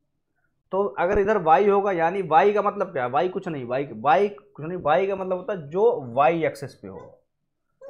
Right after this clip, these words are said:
जो y एक्सिस पे हो वो y होता है, जो x एक्सिस पे वो x होता है, बात ख़त्म। चूँकि आप देखोगे हम लोग जो डिमांड और, अ,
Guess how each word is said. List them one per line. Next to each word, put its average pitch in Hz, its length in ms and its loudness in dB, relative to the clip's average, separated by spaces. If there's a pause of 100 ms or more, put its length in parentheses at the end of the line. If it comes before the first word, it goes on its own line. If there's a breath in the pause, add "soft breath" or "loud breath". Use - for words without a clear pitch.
(140)
जो 190 240 0 (100)
y 180 120 4
एक्सिस 135 340 -4
पे - 100 -20
हो 85 280 -18
वो 113 220 -10
y 147 140 -2
होता 156 300 -6
है, 120 260 -10
जो 139 100 -6
x 156 180 0
एक्सिस - 180 -12
पे 113 80 -18
वो 107 160 -10
x 131 160 -8
होता - 200 -10
है, 131 60 -8
बात 120 200 -8
ख़त्म। - 220 -18 (1300)
चूँकि 196 600 -4 (840)
आप 202 300 6
देखोगे 170 420 -2
हम 151 180 -4
लोग 190 240 -2
जो 196 140 -4
डिमांड 160 440 2
और, 143 260 0 (580)
अ, 131 240 -4